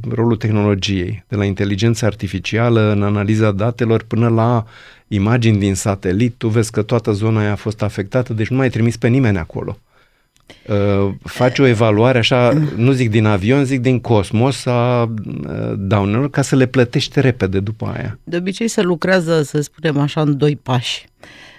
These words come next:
Speaker 2: În sensul că, uh, tehnologia furnizează o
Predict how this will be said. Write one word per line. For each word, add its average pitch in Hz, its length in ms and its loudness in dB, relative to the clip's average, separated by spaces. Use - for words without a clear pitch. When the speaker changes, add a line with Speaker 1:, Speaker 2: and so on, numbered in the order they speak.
Speaker 2:
În 139 140 -2
sensul 165 540 -2
că, 143 440 0
uh, 101 260 -8
tehnologia 151 880 2
furnizează 143 1300 0
o 127 180 -4